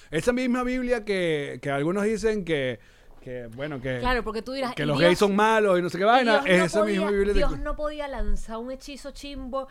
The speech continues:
Speaker 2: y que se les cayera esa torre. No, pues ya, el diluvio ya.
Speaker 1: Verdad que también nos tiró el diluvio, chico.
Speaker 2: Entonces, eran otras cosas.
Speaker 1: Pero no solamente que tiró el diluvio, sino que eligió un solo carajo en todo el planeta.
Speaker 2: Pa' meter animales en esa arca.
Speaker 1: Uno solo.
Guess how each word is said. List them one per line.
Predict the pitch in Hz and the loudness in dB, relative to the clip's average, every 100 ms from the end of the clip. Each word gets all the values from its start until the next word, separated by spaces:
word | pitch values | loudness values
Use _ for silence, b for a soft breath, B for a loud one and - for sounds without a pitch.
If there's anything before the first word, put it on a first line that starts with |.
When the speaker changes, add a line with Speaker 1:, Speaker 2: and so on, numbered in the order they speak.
| b b | b b
Speaker 2:
y | - | -12
que | 214 | -10
se | 208 220 | -8 -10
les | 185 | -10
cayera | 220 196 208 226 | -10 -8 -8 -6
esa | - 254 | -8 -2
torre. | 262 214 | 2 2
No, | 170 165 | 0 -8
pues | 196 | -10
ya, | 175 | -10
el | 165 170 | -10 -10
diluvio | 170 165 160 170 | -10 -10 -10 -12
ya. | 151 - - - - - - - - - - - B - | -10 4 4 4 0 -10 -12 -6 -4 0 2 4 B -4
Speaker 1:
Verdad | 110 131 107 107 | -10 -12 -14 -18
que | 107 113 | -16 -12
también | 139 131 117 | -10 -8 -8
nos | 127 | -8
tiró | 151 131 | -6 -4
el | 123 | -4
diluvio, | 160 147 190 160 | -2 -2 -2 -4
chico. | 135 180 | -6 -12
Speaker 2:
Entonces, | 208 185 240 240 | -14 -12 -10 -8
eran | 254 285 | -8 -8
otras | 349 359 | -10 -10
cosas. | - 269 320 190 151 B B - | -4 -4 -4 -10 -12 B B -6
Speaker 1:
Pero | 180 | 0
no | 240 | 2
solamente | 311 339 339 | 2 2 0
que | 339 | 2
tiró | 226 | 4
el | 208 | 4
diluvio, | 254 269 285 | 2 0 0
sino | 226 208 - | 0 0 2
que | 196 208 | 0 2
eligió | 208 208 285 | 0 2 0
un | 294 262 | 0 -2
solo | - - - 277 269 262 | -8 -8 -6 -4 -2 -2
carajo | 208 190 214 226 226 | 0 4 4 2 -2
en | 214 196 | -4 -2
todo | 220 208 214 | 0 4 4
el | 185 | 2
planeta. | 151 135 135 - 95 | -2 -4 -10 -14 -12
Speaker 2:
Pa' | 196 | -10
meter | 185 185 | -8 -8
animales | 185 220 226 226 233 | -6 -6 -6 -6 -8
en | 190 | -10
esa | - 190 170 | -10 -6 -2
arca. | 160 | 4
Speaker 1:
Uno | 269 302 311 302 | 8 8 8 6
solo. | - 170 135 - - | 4 4 4 4 -2